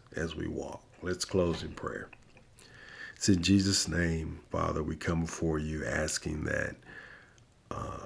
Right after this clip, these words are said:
our prayers would be acceptable. We thank you so much for all that you've done for us and how that you've given us your word, how that you've given us very specific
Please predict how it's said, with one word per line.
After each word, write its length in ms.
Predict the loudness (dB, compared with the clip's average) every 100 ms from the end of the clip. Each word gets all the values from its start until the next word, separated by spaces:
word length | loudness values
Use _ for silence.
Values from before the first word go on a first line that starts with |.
| 0
our 160 | 0
prayers 560 | 2 6 8 8 6 2
would 240 | 0 0
be 480 | -2 -2 -2 -4 -4
acceptable. 800 | -2 0 2 0 -2 -6 -6 -10 -12 -20 -20 -20 -20 -20 -10 0
We 80 | 4
thank 400 | 10 10 10 6
you 60 |
so 220 | 6 8
much 360 | 8 6 4 -2
for 760 | -4 0 2 2 0 0 -2 -8 -4
all 260 | 2 4 4
that 220 | 2 0
you've 140 | -2
done 260 | 0 0 0
for 360 | -2 -2 0 2
us 340 | 0 -2 -6
and 140 | -4 2
how 160 | 2
that 240 | 4 2 2
you've 200 | 2 6
given 280 | 6 8 6
us 220 | 4 2
your 100 | 2
word, 560 | 4 6 6 4 2 -4 -14 -20 -20 -18 -6
how 160 | 0
that 240 | 2 2 2
you've 160 | 0
given 320 | 4 4 4 2
us 540 | 2 0 -4 -6 -8 -16 -20 -20 -20 -20 -20 4
very 220 | 8 10
specific 1080 | 8 0 0 4 4 4 0 -2 -8 -18